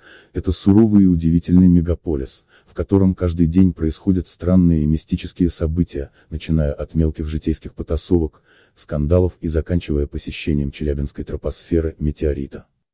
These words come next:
Каждый день при загадочных обстоятельствах на нашей планете пропадают люди, девяносто девять процентов данных инцидентов необъяснимы и не раскрыты органами внутренних дел.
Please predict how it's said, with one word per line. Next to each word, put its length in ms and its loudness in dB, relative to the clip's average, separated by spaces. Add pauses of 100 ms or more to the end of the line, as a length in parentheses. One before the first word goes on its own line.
(120)
Каждый 340 2
день 220 4
при 120 -4
загадочных 580 -2
обстоятельствах 760 -4
на 100 0
нашей 280 -2
планете 420 0
пропадают 640 0
люди, 360 0 (120)
девяносто 540 0
девять 320 0
процентов 580 -2
данных 400 0
инцидентов 580 -2
необъяснимы 840 2
и 40 0
не 140 2
раскрыты 560 -4
органами 480 2
внутренних 580 -2
дел. 320 -6